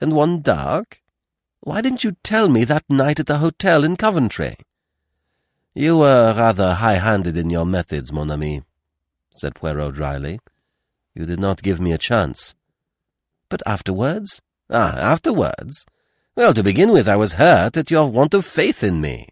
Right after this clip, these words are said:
And then I wanted to see whether your feelings would stand the test of time. In fact, whether it was love or a flash in the pan with you. I should not have left you long in your error." I nodded.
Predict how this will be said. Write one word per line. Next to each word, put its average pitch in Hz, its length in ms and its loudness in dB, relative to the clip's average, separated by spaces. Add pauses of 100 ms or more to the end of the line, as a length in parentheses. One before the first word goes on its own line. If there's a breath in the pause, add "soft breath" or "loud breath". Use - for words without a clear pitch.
(640)
And 85 180 0
then 87 240 2
I 73 140 0
wanted 85 340 -2
to 78 80 -4
see 98 300 -2
whether 85 200 0
your 82 340 0 (580)
feelings 101 680 -2
would 95 180 -2
stand 127 300 2
the 147 60 2
test 165 300 -2
of 170 100 -4
time. 147 460 -4 (800)
In 85 140 -4
fact, 98 380 0
whether 82 320 0
it 92 160 -6
was 80 240 -4
love 101 580 0 (320)
or 107 160 -2
a 160 60 -2
flash 107 400 2
in 135 80 0
the 143 80 2
pan 98 400 0
with - 180 -8
you. 71 240 -10 (760)
I 131 380 2
should 131 220 -6
not 139 160 -4
have 107 180 -2
left 113 260 -2
you 90 120 -2
long 80 420 -4
in 69 140 -8
your 65 220 -10
error." - 440 -14 (1300)
I 110 160 -2
nodded. 101 500 -4